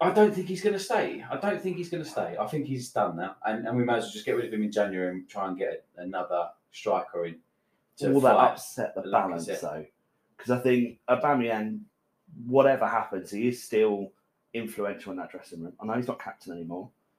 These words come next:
Speaker 2: but he is still that main man up top. And I think everyone views him as that main man up top. I know people are stepping up, banging in the goals in his absence, but I think the way we're playing at the moment and the team that we've got, it seems settled,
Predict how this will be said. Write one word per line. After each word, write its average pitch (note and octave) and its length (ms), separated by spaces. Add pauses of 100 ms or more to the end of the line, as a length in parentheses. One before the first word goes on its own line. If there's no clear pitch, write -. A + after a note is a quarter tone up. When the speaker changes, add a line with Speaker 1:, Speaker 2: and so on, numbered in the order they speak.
Speaker 2:
but G#2 80
he A#2+ 180
is B2 140
still G#2+ 280
that G2+ 180
main G2+ 260
man F#2 220
up E2+ 140
top. - 340 (580)
And F#2+ 80
I F#2+ 40
think G2+ 140
everyone G#2+ 360
views G#2+ 340
him F#2 80
as F2 100
that E2+ 160
main F2 200
man E2 100
up - 160
top. - 180
I B2+ 60
know C3 160
people B2 300
are A#2+ 40
stepping A#2 320
up, - 240
banging A2 240
in G#2+ 80
the G#2 60
goals G2+ 480 (220)
in A#2+ 100
his G2 160
absence, - 720 (720)
but - 80
I C#3 60
think B2 220
the B2 80
way C#3+ 240
we're C3 120
playing G#2 500
at F2 80
the - 60
moment F2+ 300
and G2 120
the F#2+ 60
team A#2+ 240
that E2+ 80
we've G#2 140
got, - 220
it - 60
seems A#2 360
settled, C#3+ 560